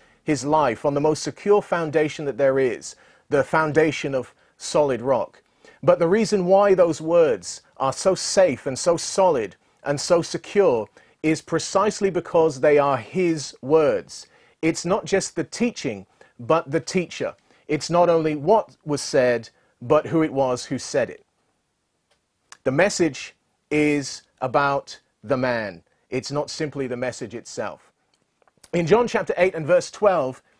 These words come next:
Jesus says, "I am the light of the world. He who follows me shall not walk in darkness, but shall have the light of life." And I want you to think about that for just a moment. Jesus said, "I am the light of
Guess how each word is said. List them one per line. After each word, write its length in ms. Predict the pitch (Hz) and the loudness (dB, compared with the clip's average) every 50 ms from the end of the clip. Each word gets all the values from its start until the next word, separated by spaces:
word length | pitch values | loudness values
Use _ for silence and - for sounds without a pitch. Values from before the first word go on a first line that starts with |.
| _ _ _ _ _ _ - | _ _ _ _ _ _ -14
Jesus 540 | 123 - 202 233 233 190 - 175 - - - | -8 -4 -4 -4 -4 -4 -6 -8 -8 -8 -14
says, 440 | - - - 165 143 139 139 131 - - | -16 -8 -4 -2 0 0 -2 -4 -6 -6
"I 300 | 160 165 185 196 196 - - | -4 -2 -2 -2 -2 -4 -6
am 300 | 160 165 165 165 165 160 | -8 -8 -6 -6 -8 -8
the 100 | 135 143 | -6 -6
light 460 | 139 139 139 147 151 156 160 160 - _ _ | -6 -6 -8 -8 -8 -8 -10 -12 -14 _ _
of 400 | 135 139 135 135 135 131 - _ _ _ _ _ _ _ | -6 -4 -2 -2 -2 -4 -8 _ _ _ _ _ _ _
the 140 | 113 143 | -10 -10
world. 460 | 131 131 139 135 123 107 95 87 - _ | -6 -2 -2 -2 -2 -2 -6 -10 -16 _
He 240 | - 208 233 233 226 | -10 -8 -8 -8 -8
who 160 | 160 185 208 | -8 -10 -10
follows 480 | 180 - - - 202 196 190 185 160 - | -12 -12 -4 0 0 0 0 -2 -6 -8
me 340 | 160 156 151 131 104 90 _ _ _ _ _ _ _ _ | -8 -8 -8 -8 -8 -12 _ _ _ _ _ _ _ _
shall 260 | - - - 165 156 | -18 -10 -8 -6 -4
not 220 | 156 175 202 196 - | -2 -2 -2 -2 -2
walk 260 | 185 196 208 202 - | -2 -2 -2 -2 -4
in 120 | 214 196 | -10 -8
darkness, 640 | 156 180 160 147 - - 117 110 98 - - - _ _ _ _ _ _ _ _ | -6 -6 -6 -6 -8 -10 -14 -18 -18 -18 -20 -20 _ _ _ _ _ _ _ _
but 220 | 113 131 147 147 - | -6 -4 -4 -4 -4
shall 240 | - - 156 143 | -6 -8 -8 -8
have 460 | 123 117 143 143 143 139 135 - _ _ _ _ _ _ _ | -8 -8 -8 -8 -8 -8 -10 -12 _ _ _ _ _ _ _
the 140 | - 123 143 | -8 -8 -6
light 320 | 139 139 135 131 131 131 | -4 -4 -6 -6 -6 -8
of 160 | - 131 113 127 | -10 -10 -10 -10
life." 300 | 131 127 123 110 - - | -10 -8 -8 -8 -10 -8
And 100 | 147 160 | -8 -6
I 20 | |
want 180 | 180 214 226 220 | -6 -4 -6 -6
you 40 | - | -6
to 100 | 208 180 | -8 -8
think 280 | - _ 240 254 247 | -6 _ -6 -2 -2
about 220 | 220 180 175 147 123 | -2 -2 -2 -4 -4
that 180 | 135 131 104 | -8 -10 -10
for 100 | - - | -12 -14
just 300 | 123 135 139 127 - - | -10 -8 -8 -8 -8 -10
a 80 | 139 123 | -12 -8
moment. 380 | 131 143 156 151 139 123 107 107 | -6 -6 -6 -6 -6 -8 -12 -12
Jesus 340 | 123 180 214 - - 185 | -12 -12 -10 -8 -10 -10
said, 240 | - - 196 170 151 | -8 -4 -4 -2 -2
"I 160 | 165 180 202 | -2 -4 -4
am 140 | 208 202 196 | -4 -6 -6
the 120 | 156 165 160 | -6 -6 -6
light 420 | 156 156 165 175 180 185 185 - _ | -4 -6 -6 -6 -6 -8 -8 -10 _
of 380 | - 156 156 156 156 147 - | -8 -6 -4 -4 -6 -8 -10